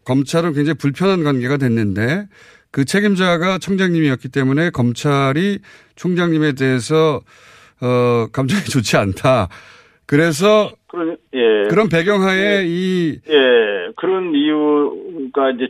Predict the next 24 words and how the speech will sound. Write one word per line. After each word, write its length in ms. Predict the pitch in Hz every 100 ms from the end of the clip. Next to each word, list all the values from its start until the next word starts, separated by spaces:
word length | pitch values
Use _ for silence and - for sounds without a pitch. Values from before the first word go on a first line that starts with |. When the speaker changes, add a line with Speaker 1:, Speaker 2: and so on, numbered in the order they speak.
| -
Speaker 2:
충분히 640 | 190 175 175 139 120 101 87
이제 360 | 113 107 113 98 -
추정이 300 | - 196 180
되는 240 | 101 107 123
거고요. 380 | 85 78 80 104 104
Speaker 1:
음. 140 | 98 92
Speaker 2:
물론 260 | 123 123
이제 100 | 113
뭐, 220 | 110 107 98 _ _ - -
검찰이 480 | 123 135 151 143 139
이야 140 | 135
불기소 360 | 131 135 135 135 -
처분을 340 | 147 135 127
그렇게 240 | - 120 117
설명을 260 | 135 147 104
안 140 | 82
하겠죠. 480 | 82 87 - 101 - -
Speaker 1:
네. 80 | 107
Speaker 2:
예. 360 | 90 82 85 139
그렇지만은 760 | - 127 - 123 117 135 143 - - - - _ _ _ _ _ _ _ - -
그런 240 | - 135 123
이유는 300 | 127 131 120
이제 120 | 107 -
충분히 600 | 156 147 143 120 107 98